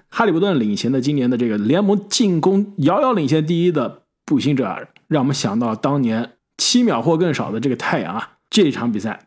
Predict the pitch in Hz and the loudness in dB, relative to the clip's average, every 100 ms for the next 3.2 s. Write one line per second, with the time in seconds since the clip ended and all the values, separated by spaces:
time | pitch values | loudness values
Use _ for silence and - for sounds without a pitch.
0 | _ _ 202 135 117 117 107 101 87 95 | _ _ -2 -2 -2 -4 -2 -4 -6 -8
1 | 101 87 85 101 87 104 78 - - - | -8 -10 -10 -12 -10 -12 -12 -16 -4 0
2 | 113 110 113 98 98 92 73 - - - | 0 0 -2 -2 -6 -8 -10 -12 -8 -6
3 | 98 | -6